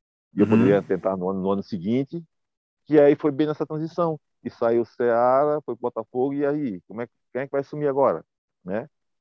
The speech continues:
Speaker 2: E aí tu
Speaker 1: E
Speaker 2: assumiu.
Speaker 1: aí, é, e eu já tava nessa condição de, de, de, de, de aprendizagem técnica, de desenvolver as duas coisas.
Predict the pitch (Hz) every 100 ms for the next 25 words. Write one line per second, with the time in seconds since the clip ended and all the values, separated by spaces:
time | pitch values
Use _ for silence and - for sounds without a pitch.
0 | - 95 95 113 117 117 156 165 160 -
1 | _ _ - 165 190 214 127 127 135 143
2 | 143 143 143 160 156 - 170 196 175 107
3 | 104 92 98 90 98 92 - 90 90 87
4 | 85 78 92 98 87 104 107 131 160 175
5 | 156 104 90 85 87 _ - 87 92 98
6 | 107 101 110 113 - 175 131